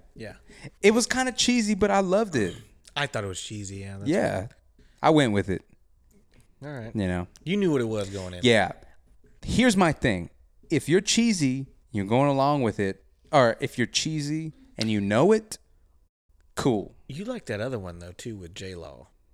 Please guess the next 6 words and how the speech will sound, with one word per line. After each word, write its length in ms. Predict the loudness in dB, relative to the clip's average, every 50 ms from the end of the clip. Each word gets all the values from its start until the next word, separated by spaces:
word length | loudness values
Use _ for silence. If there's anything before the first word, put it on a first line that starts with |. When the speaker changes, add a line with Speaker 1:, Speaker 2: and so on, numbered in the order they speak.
| _ _ _ _ _ _ _ _ -20 _ -6
Speaker 2:
Which 180 | -4 -4 -2
one? 200 | -2 -2 -2 -4 -8 _ _ _ _ _ -16
Speaker 1:
Uh, 500 | -14 -12 -12 -12 -12 -12 -14 -14 -16 -14 -10
Passengers. 640 | -8 -8 -6 -8 -10 -12 -16 -18 -18 -20 -20 -20 _ _ _ _ _ _ _ _ _ _ _ _ _ _ _ _ _ _ _ _ _ _ -14 -6
Speaker 2:
Jennifer 300 | -2 -2 -2 -2 -2 -2
Lawrence? 480 | -2 -2 -2 -2 -4 -6 -10 -12 -14